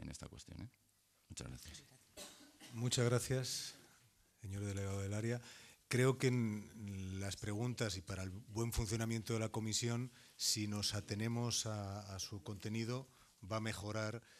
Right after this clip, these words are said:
Speaker 2: eh, la finalidad misma que tienen. Yo, de todas formas, eh, cada uno tiene la libertad de poder, eh, referirse a lo que considere oportuno, pero vamos, a efectos del buen funcionamiento de la comisión,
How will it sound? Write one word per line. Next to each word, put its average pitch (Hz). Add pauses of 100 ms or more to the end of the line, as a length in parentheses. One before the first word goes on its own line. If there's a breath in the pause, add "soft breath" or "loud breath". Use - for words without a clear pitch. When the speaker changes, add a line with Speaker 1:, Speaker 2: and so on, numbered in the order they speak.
(160 loud breath)
Speaker 2:
eh, 95
la 98
finalidad 113
misma 107
que 101
tienen. 104
Yo, 95
de 98
todas 101
formas, 110 (400 loud breath)
eh, 90
cada 90
uno 95
tiene 95
la 92
libertad 92
de 98
poder, 92 (460 loud breath)
eh, 92
referirse 107
a 113
lo 113
que 107
considere 107
oportuno, 123
pero 117
vamos, 110
a 95
efectos 107
del 104
buen 110
funcionamiento 104
de 107
la 104
comisión, 110